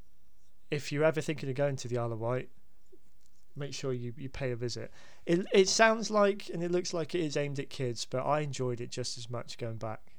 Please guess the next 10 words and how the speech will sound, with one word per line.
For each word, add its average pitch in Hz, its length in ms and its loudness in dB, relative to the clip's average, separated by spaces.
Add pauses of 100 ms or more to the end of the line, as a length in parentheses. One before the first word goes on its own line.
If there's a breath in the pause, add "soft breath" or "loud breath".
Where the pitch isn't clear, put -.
(100)
as 123 140 -4
an 113 100 -6
adult. 113 320 -6 (840 soft breath)
Um, 131 540 -2 (680)
so 180 160 -4
just 233 180 2
a - 40 -4
bit 190 120 4
hi-, 190 300 4
hi-, 175 120 0